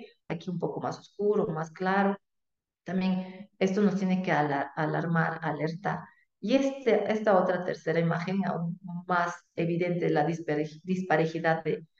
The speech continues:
tonalidades o colores. Tiene incluso hasta negros. Entonces, el sol sí puede inducir mucho a estas mutaciones o a estos cambios de estos lunares y condicionar la aparición o el desarrollo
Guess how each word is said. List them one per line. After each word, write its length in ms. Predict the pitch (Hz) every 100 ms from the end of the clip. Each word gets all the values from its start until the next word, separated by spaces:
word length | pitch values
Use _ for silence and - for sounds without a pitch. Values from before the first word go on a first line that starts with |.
| _
tonalidades 880 | - 175 - 180 170 151 165 165 165
o 60 | -
colores. 440 | 151 151 160 170 - _ _ _
Tiene 180 | 190 185
incluso 300 | 185 175 156
hasta 320 | 156 - 151
negros. 420 | 151 156 - _ _ _ _ _ _ _ _ _
Entonces, 440 | 233 262 277 262 - - _
el 220 | 254 254
sol 360 | 247 254 359 -
sí 200 | - 262
puede 260 | - 233 226
inducir 480 | 208 202 202 214
mucho 420 | 208 226 226 294 -
a 100 | 214
estas 200 | 214 220
mutaciones 560 | 202 196 185 208 214
o 80 | 220
a 60 | 185
estos 260 | 185 190
cambios 680 | - 160 151 170 262 - _ _ _
de 140 | - 196
estos 260 | 208 254
lunares 680 | 262 226 180 156 196 370 - _ _ _ _ _ -
y 100 | 220
condicionar 840 | 233 214 208 190 185 190 220 220
la 60 | 185
aparición 560 | 180 170 165 190 208
o 60 | 196
el 60 | 165
desarrollo 720 | 165 151 160 175 196 196